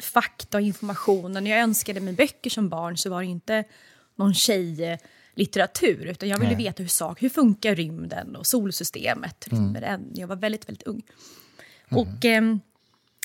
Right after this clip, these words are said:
Speaker 1: sen hittade jag vetenskap och folkbildning
Speaker 2: Ja, just det.
Speaker 1: på Facebook.
Speaker 2: Föreningen. Mm.
Speaker 1: Ja.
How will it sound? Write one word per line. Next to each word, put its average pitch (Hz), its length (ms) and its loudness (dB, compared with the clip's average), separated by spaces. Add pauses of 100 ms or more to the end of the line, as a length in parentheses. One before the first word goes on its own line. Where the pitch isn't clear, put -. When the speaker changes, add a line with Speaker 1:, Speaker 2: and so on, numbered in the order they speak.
(140)
Speaker 1:
sen 311 400 8
hittade 220 440 2
jag 180 340 2 (1600)
vetenskap 214 720 2
och 185 80 -8
folkbildning 226 760 0
Speaker 2:
Ja, 98 140 0
just 110 200 -4
det. - 100 0
Speaker 1:
på 196 60 -4
Facebook. 247 220 4
Speaker 2:
Föreningen. 113 360 0 (100)
Mm. 104 360 -4
Speaker 1:
Ja. 247 380 2